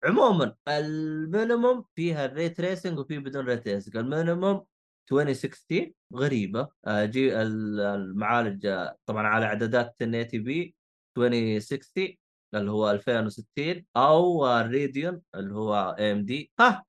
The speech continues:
جاء حطها أسامة. شكرًا، أسامة حطها بالبث. شوف، يعني، هذه ميزة إنك تتابع من البث،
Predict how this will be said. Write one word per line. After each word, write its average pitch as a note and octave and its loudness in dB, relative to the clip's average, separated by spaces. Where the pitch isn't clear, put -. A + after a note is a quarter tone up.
جاء G3 2
حطها D#3 0
أسامة. D3 -2
شكرًا، C3 -4
أسامة B2+ -2
حطها A2+ -4
بالبث. G2 -6
شوف، G2+ -6
يعني، F#2+ -4
هذه G#2 -4
ميزة G2 -4
إنك F#2 -12
تتابع E2+ -10
من F2+ -10
البث، A2 -6